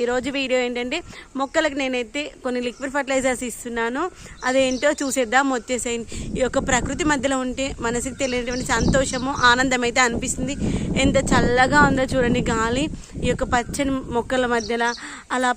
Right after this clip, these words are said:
పక్షుల యొక్క కిలకిల రాగాల మధ్యలో ఎంతో హ్యాపీగా అనిపిస్తుంది తెలుసా? ఈ యొక్క అంతరిస్తున్నటువంటి పక్షులను కాపాడుకోవడం మన బాధ్యత. అసలు ఊర్లలో కూడా ఉండట్లేవు పక్షులు, ఈ మధ్య సిటీల్లో అయితే బాగా కనిపిస్తున్నాయి. నేను వాటిని కాపాడుకునే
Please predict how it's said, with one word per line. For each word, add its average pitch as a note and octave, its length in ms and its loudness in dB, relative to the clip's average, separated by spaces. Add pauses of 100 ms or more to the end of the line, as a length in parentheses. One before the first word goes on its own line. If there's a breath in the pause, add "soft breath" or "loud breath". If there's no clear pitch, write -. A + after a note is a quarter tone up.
పక్షుల C4 360 0 (100)
యొక్క B3 240 -4
కిలకిల B3 320 0 (100)
రాగాల A#3+ 320 2 (100)
మధ్యలో A#3 260 -6 (140)
ఎంతో A#3+ 280 -2 (100)
హ్యాపీగా C4 400 2
అనిపిస్తుంది A#3+ 400 -6
తెలుసా? A#3 200 -8 (380 loud breath)
ఈ D4 80 2
యొక్క C4 140 0 (100)
అంతరిస్తున్నటువంటి B3+ 720 -2 (100)
పక్షులను B3 460 -2
కాపాడుకోవడం A#3 580 -2 (100)
మన A3 120 -2 (140)
బాధ్యత. A3+ 360 -4 (1300 loud breath)
అసలు A#3+ 240 -2
ఊర్లలో B3 340 4
కూడా C#4 140 0
ఉండట్లేవు C4 380 0
పక్షులు, A#3 300 -4
ఈ - 100 -2
మధ్య A3 220 -4
సిటీల్లో A#3 340 -4
అయితే A#3 200 -6
బాగా G#3+ 300 -2
కనిపిస్తున్నాయి. A#3 460 -6 (320 loud breath)
నేను C4+ 180 -2
వాటిని A#3+ 260 -2
కాపాడుకునే C4 500 -2